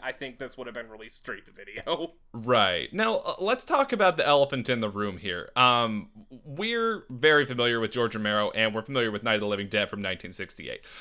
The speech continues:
Speaker 2: So, with a title like this, it makes you ask, well, what is the relationship between Night of the Living Dead and Return of the Living Dead? Um, and the answer is, it's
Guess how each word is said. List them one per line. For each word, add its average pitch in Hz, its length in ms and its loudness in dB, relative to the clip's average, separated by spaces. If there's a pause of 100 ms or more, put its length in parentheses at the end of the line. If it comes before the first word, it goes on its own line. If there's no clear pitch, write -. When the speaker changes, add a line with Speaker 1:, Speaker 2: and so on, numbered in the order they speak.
(100)
Speaker 2:
So, 240 320 6
with 220 200 2
a 208 40 -4
title 269 280 8
like 196 160 6
this, 170 200 0
it - 40 -12
makes 151 200 0
you - 80 -4
ask, 220 360 4 (160)
well, 180 540 6
what 220 240 2
is 240 120 2
the 190 100 4
relationship 160 760 2
between 165 340 -2
Night 147 120 4
of 139 60 4
the 139 40 0
Living 127 220 2
Dead 113 220 4
and 113 160 0
Return 254 320 2
of 202 100 4
the 135 80 -2
Living 110 300 2
Dead? 73 320 -2 (120)
Um, 123 380 2
and 143 160 2
the 185 100 2
answer 233 320 0
is, 165 280 0
it's 160 320 -6